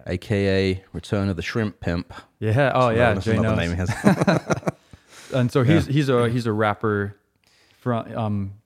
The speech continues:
Speaker 2: credit
Speaker 1: Producer, artist, yeah.
Speaker 2: credited
Speaker 1: Guitarist.
Speaker 2: for creating Blue Wave, was that right?
Speaker 1: Blue Wave.
Speaker 2: Something like that.
Speaker 1: He came up with the term Blue Wave.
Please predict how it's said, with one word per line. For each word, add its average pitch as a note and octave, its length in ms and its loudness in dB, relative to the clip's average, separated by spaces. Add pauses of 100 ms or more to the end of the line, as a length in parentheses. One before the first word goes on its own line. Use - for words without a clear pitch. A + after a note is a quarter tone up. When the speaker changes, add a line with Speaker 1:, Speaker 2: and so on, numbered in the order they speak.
(480)
Speaker 2:
credit A#2+ 200 0
Speaker 1:
Producer, A2+ 320 0
artist, - 580 -4
yeah. F#2+ 260 -6 (260)
Speaker 2:
credited A2+ 300 -2
Speaker 1:
Guitarist. G2 340 0
Speaker 2:
for - 60 -12
creating G#2+ 340 0
Blue G#2+ 240 0
Wave, C3 340 -4
was B2+ 140 -10
that C#3 180 -8
right? D3 260 -8 (240)
Speaker 1:
Blue G2 220 -2
Wave. F2+ 140 0
Speaker 2:
Something A2+ 280 -2
like A2 200 -6
that. B2 320 -8
Speaker 1:
He F#2 220 -6
came F2+ 260 -6
up F2+ 120 -6
with F2 100 -14
the - 40 -12
term F2+ 300 -8
Blue E2+ 200 -6
Wave. F2 320 -6